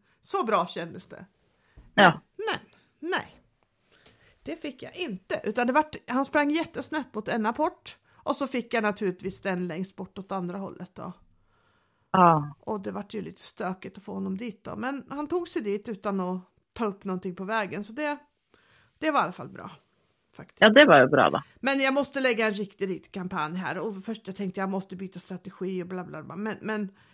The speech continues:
Speaker 1: eh, nummer ett, det är nog faktiskt att jag måste träna.
Speaker 2: Ja, för det har jag tänkt många gånger. Hvis saker inte går, att jag tänker sån, "Nej, men byta strategi, men finna", och så kanske det egentligen bara handlar om,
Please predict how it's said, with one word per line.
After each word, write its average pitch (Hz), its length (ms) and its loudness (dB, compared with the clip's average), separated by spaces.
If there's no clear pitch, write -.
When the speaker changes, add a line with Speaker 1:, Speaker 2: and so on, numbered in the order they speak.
Speaker 1:
eh, 208 220 -2
nummer 240 300 0
ett, 220 220 -2
det 214 180 0
är 190 80 0
nog 165 200 -4
faktiskt - 640 -16
att 185 140 -12
jag 175 100 -6
måste 165 280 -12
träna. 185 460 -10
Speaker 2:
Ja, 190 220 12
för 208 80 8
det 190 120 12
har 226 160 12
jag 208 100 10
tänkt 170 260 2
många 170 240 6
gånger. 160 420 8
Hvis 170 180 -2
saker 160 280 6
inte 156 180 -2
går, 175 340 10
att 170 200 12
jag 160 180 8
tänker 165 300 6
sån, 139 120 4
"Nej, 214 100 8
men 214 140 10
byta 175 260 4
strategi, 180 680 6
men 170 140 4
finna", 185 280 8
och 185 100 2
så 175 240 10
kanske 170 300 6
det 156 160 12
egentligen 151 260 4
bara 151 160 10
handlar 143 260 2
om, 135 80 -2